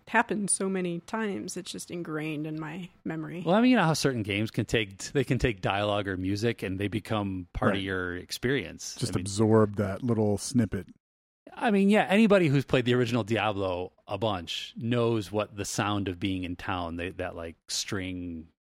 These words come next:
Speaker 2: thing. I'm not gonna, I can't even admit, you know, whatever. I can, I can hear it ringing in my ears right now. But you know what I'm talking about if you, if you played a lot of that. But yeah, I mean, Diablo, they, they basically, you know, plopped another character down and you can play up to four and, and you just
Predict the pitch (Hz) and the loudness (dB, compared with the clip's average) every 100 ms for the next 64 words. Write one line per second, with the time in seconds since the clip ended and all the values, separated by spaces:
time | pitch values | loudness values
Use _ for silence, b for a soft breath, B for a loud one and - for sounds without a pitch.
0 | _ _ - 101 98 95 95 - 92 85 | _ _ -6 -4 -4 -4 -4 -6 -12 -10
1 | - 101 - 123 98 87 85 92 95 90 | -12 -12 -4 -2 -2 -4 -6 -8 -6 -8
2 | 82 - 123 123 - 98 - 156 226 156 | -10 -2 2 6 6 6 4 4 2 -2
3 | 165 156 - 190 135 123 120 127 135 135 | 0 -2 0 2 2 2 0 -2 0 -2
4 | 131 123 127 117 101 113 117 107 95 90 | -2 0 0 0 0 0 0 -2 -2 -6
5 | B B B B B B B 117 113 123 | B B B B B B B 0 4 4
6 | 120 117 110 104 - 98 90 92 87 92 | 4 2 2 0 0 -2 -2 -2 -4 -8
7 | 87 87 90 - 90 90 85 85 82 82 | -10 -10 -14 -12 -10 -8 -6 -6 -6 -6
8 | 87 - 135 127 - b b b - 143 | -10 -2 0 0 -6 b b b 2 4
9 | 127 127 143 139 139 120 117 104 98 117 | 4 4 4 4 4 4 0 -4 -2 2
10 | 120 - 127 107 98 92 - _ - 127 | 2 2 0 0 -2 -4 -10 _ -10 -2
11 | 110 90 - _ - - - _ _ _ | -2 -2 -8 _ -20 -20 -20 _ _ _
12 | _ _ _ _ - 120 - 127 113 104 | _ _ _ _ 0 0 2 0 0 2
13 | 147 131 - 117 113 120 123 104 95 101 | 0 0 0 0 2 2 0 -2 -4 -4
14 | - 110 - 101 104 104 107 101 92 92 | -2 -4 -4 -6 -2 0 0 -2 -4 -6
15 | 95 85 101 98 98 - - | -8 -8 -8 -6 -6 -6 -10